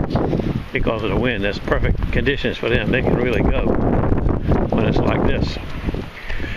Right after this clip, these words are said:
The updates I got, uh, the, the Mumbles man went to the Land of Nada yesterday morning, early, crack of dawn, and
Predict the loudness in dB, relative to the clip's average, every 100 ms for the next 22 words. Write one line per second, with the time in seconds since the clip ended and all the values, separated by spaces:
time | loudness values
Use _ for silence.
0 | 0 0 0 0 2 2 2 0 0 0
1 | -2 -2 -2 -2 -2 -2 -2 0 -2 -4
2 | -10 -10 -10 -10 -12 -10 -8 -4 -2 0
3 | 0 -2 -2 0 2 0 0 0 0 0
4 | 0 -2 -2 -2 0 0 0 0 0 0
5 | 0 0 0 0 0 0 2 0 0 -2
6 | -4 -4 -4 -6 -6 -6 -4 -4 -4 -6
7 | -6 -2 -2 -2 -2 0 0 0 -2 -4
8 | -2 0 0 0 0 0 -2 -4 -4 -6
9 | -8 -12 -6 -4 -2 -2 -2 -2